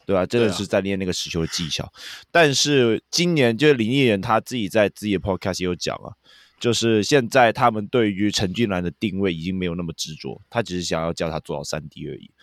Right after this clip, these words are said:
Speaker 1: 那这个就是为什么我会一直会担心说 Ryan 会怎样去定位李威霆这个点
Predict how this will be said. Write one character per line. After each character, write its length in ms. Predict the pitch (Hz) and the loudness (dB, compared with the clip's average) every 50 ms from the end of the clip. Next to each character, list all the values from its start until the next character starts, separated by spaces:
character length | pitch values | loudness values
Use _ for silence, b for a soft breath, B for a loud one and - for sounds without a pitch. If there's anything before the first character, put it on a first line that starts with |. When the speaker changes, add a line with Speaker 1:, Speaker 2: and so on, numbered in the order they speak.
| b b b b | b b b b
Speaker 1:
那 200 | b 151 151 143 | b 4 4 4
这 100 | - 180 | 4 4
个 120 | 156 156 131 | 2 4 4
就 120 | 147 147 | 4 4
是 140 | 135 - 156 | 4 4 2
为 160 | 143 147 127 | 4 4 4
什 140 | - 104 90 | 2 0 -2
么 120 | 98 98 | -2 0
我 140 | 90 90 92 | 2 4 4
会 100 | 101 113 | 4 4
一 120 | 120 117 92 | 2 0 -2
直 120 | 98 90 - - | -2 -4 -2 0
会 120 | 113 104 | 0 0
担 180 | - 104 104 104 | 2 2 0 0
心 80 | 101 | 0
说 160 | 90 107 104 | -2 0 0
Ryan 320 | 104 113 110 107 101 87 85 | 2 4 4 4 2 0 -2
会 160 | - 113 107 | -2 -4 -4
怎 160 | - - 90 | -2 -2 -4
样 80 | 95 92 | -4 -4
去 100 | 90 98 | -4 -8
定 180 | - - 98 98 | -10 -8 -6 -4
位 100 | 98 90 | -2 -4
李 140 | 80 76 78 | -4 -4 -4
威 120 | 85 90 | -2 -4
霆 160 | - - 78 | -4 -6 -10
这 160 | 78 - 90 | -8 -6 -6
个 120 | 78 82 80 | -6 -6 -8
点 200 | _ - - | _ -12 -20